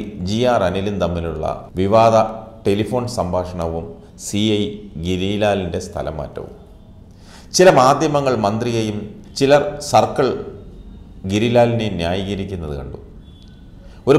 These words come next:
മാധ്യമത്തിൽ നിന്ന് മനസ്സിലാകുന്നത് സ്വന്തം ഫോണിൽ സംഭാഷണം സർക്കിൾ ഇൻസ്പെക്ടർ തന്നെ റെക്കോർഡ് ചെയ്ത് പുറത്തുവിട്ടത് ഒരു മുൻകൂർ ജാമ്യം എടുക്കൽ എന്ന നിലയിൽ ചെയ്തതാണെന്നാണ്. ശരിയാകാനാണ് വഴി.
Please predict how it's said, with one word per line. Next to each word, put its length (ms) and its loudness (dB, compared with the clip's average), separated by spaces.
മാധ്യമത്തിൽ 460 4
നിന്ന് 220 -2
മനസ്സിലാകുന്നത് 680 2
സ്വന്തം 440 0
ഫോണിൽ 400 -4
സംഭാഷണം 480 2
സർക്കിൾ 320 -2
ഇൻസ്പെക്ടർ 360 -8
തന്നെ 240 -6
റെക്കോർഡ് 340 -2
ചെയ്ത് 220 -4
പുറത്തുവിട്ടത് 600 -6
ഒരു 180 6
മുൻകൂർ 400 4
ജാമ്യം 500 2
എടുക്കൽ 360 -2
എന്ന 180 -4
നിലയിൽ 260 -4
ചെയ്തതാണെന്നാണ്. 640 -6
ശരിയാകാനാണ് 640 0
വഴി. 200 -6